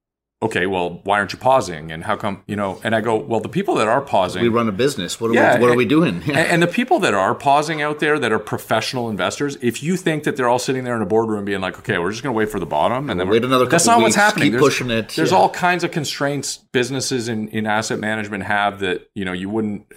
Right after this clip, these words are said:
Speaker 1: we won't get into them today, but that's not what's driving their decisions. So our view of the world is you can't top,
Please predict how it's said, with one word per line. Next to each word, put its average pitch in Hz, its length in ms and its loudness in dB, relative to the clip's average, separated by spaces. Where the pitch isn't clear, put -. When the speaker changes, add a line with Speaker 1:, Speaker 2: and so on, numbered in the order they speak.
Speaker 1:
we 104 340 -4
won't 110 180 0
get 107 140 0
into 107 240 -6
them 95 160 -6
today, 123 360 -2
but 95 220 -4
that's 156 220 0
not 175 140 4
what's 120 180 -2
driving 107 640 -2
their 95 140 -2
decisions. 87 480 -8
So 104 220 -4
our 165 260 4
view 120 240 -2
of 104 40 0
the 104 80 -2
world 92 320 -2
is 92 140 -6
you 104 80 -12
can't 185 340 -4
top, - 520 0